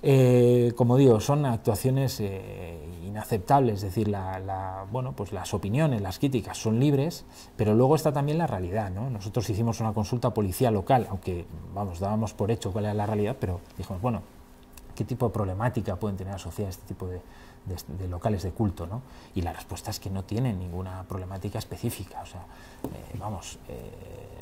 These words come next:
desde luego no más que pueda generar cualquier otro culto, cualquier otro, incluido el católico o cualquier otro, ¿no? Entonces, eh, bueno, pues todo lo demás son prejuicios y, y,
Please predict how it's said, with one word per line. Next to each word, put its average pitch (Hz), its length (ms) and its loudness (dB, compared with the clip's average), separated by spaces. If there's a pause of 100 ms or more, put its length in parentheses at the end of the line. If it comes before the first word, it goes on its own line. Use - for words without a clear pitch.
(180)
desde 98 160 -4
luego 107 180 2
no 110 220 0
más 123 240 0
que 143 100 0
pueda 98 200 0
generar 110 320 -2
cualquier 98 360 -2
otro 107 220 0
culto, 135 460 2
cualquier 95 380 -6
otro, 98 340 -6
incluido 95 380 -4
el 101 40 -8
católico 135 680 2
o 123 300 -2
cualquier 90 400 -6
otro, - 260 -8
¿no? 107 120 -8 (500)
Entonces, 139 640 2
eh, 101 180 -4
bueno, 120 260 0
pues - 180 -10
todo 120 140 4
lo 123 100 6
demás 123 220 0
son 135 140 2
prejuicios 139 800 0
y, 104 60 -4
y, 95 800 -10